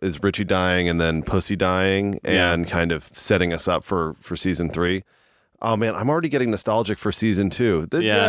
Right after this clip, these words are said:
Speaker 1: jacket,
Speaker 2: I
Speaker 1: like, that's,
Speaker 2: know.
Speaker 1: I feel like those moments are, like, sort of like the Sopranos' heyday in a lot of way.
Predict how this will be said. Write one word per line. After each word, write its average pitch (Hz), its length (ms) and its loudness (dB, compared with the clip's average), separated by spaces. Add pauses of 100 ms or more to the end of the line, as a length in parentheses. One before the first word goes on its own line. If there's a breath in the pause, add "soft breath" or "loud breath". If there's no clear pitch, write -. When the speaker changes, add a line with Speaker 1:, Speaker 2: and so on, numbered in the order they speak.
Speaker 1:
jacket, 143 800 0
Speaker 2:
I - 20 -14
Speaker 1:
like, 98 180 2
that's, 95 340 2
Speaker 2:
know. 131 40 -2
Speaker 1:
I 151 120 2
feel 165 420 -2
like 147 180 0
those 120 240 0
moments 104 360 0
are, 104 40 0
like, 92 180 2
sort 98 160 0
of 90 120 0
like 87 120 0
the 92 100 -2
Sopranos' 87 480 0
heyday 82 340 2
in 76 60 0
a 76 80 0
lot 76 160 0
of 76 60 0
way. 73 120 -4